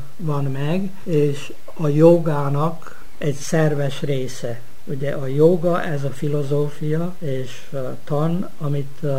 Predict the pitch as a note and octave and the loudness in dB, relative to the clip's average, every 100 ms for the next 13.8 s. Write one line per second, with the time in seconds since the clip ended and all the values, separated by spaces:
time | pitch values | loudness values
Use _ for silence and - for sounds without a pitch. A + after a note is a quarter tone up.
0 | C#3 - - - - C#3+ - D3+ C#3+ C3+ | -2 -2 -4 -4 -2 -2 0 0 0 0
1 | C3+ C3+ B2+ C3 C3 D3+ D#3 D#3 - - | -2 -4 -4 -4 -2 -2 -2 -2 -4 -4
2 | - - - D3 C#3+ C#3 B2+ B2+ B2+ C3+ | -4 -4 -2 0 0 -2 -2 -4 -4 -4
3 | C#3+ D3 D3+ D#3 D#3 D#3 D#3 - E3 E3+ | -2 0 0 -2 -2 -2 -2 -2 -2 -2
4 | - - - - - - - D#3 D#3+ D3+ | -2 -4 -4 -4 -4 -4 -4 -4 -2 0
5 | F3 D#3+ D3+ D3 C#3 C#3+ E3 F3+ E3 D3 | 4 4 6 4 2 2 0 0 2 2
6 | D#3 D3+ C#3 C#3+ D3 C#3+ C3+ C3+ - B2+ | 2 2 2 2 2 0 -2 -2 -2 -2
7 | C3+ D#3 D3+ E3 C#3+ C#3 - C#3 C#3 C3+ | 0 2 0 0 0 0 -2 -2 0 0
8 | C3+ A#2+ C#3 C3+ C3+ B2+ B2+ C#3 C3+ C3+ | -2 -2 -2 -2 -2 -2 -2 -2 -2 -2
9 | C#3+ C3+ C3+ C#3 C3 C3+ - C#3+ A#2 A#2 | -2 -2 -2 -2 -2 -2 -2 -2 -2 -2
10 | A#2+ A2 - - - - - F#3 F#3+ F#3 | -4 -4 -4 -4 -4 -4 -2 2 4 4
11 | E3+ D3+ D3+ C#3 - D#3 D3+ - - C#3 | 2 2 2 0 -2 0 0 -2 -2 -2
12 | B2+ E3 D#3 - C#3 C#3 G3+ D#3 D#3 - | 0 -2 -2 -2 -2 -2 0 -2 -2 -2
13 | C#3 C#3 - C3 C3 C3 C3 | -2 -2 -2 -2 -2 -2 -4